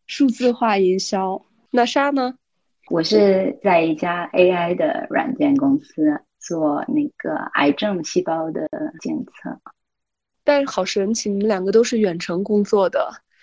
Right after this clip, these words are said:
Speaker 2: 是因为美国的互联网这种远程工作的文化会比较流行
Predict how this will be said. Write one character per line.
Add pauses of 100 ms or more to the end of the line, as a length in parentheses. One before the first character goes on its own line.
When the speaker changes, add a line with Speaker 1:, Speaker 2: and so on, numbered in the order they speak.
(120)
Speaker 2:
是
因
为
美
国
的
互
联
网
这
种
远
程
工
作
的
文
化
会
比
较
流
行